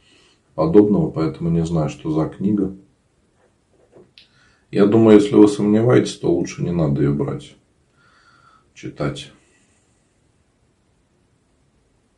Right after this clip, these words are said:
Да, добрый вечер, мои дорогие. Всех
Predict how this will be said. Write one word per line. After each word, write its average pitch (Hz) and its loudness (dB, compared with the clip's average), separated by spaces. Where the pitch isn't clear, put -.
Да, - -8
добрый 120 4
вечер, - 4
мои 80 -4
дорогие. 98 2
Всех - -2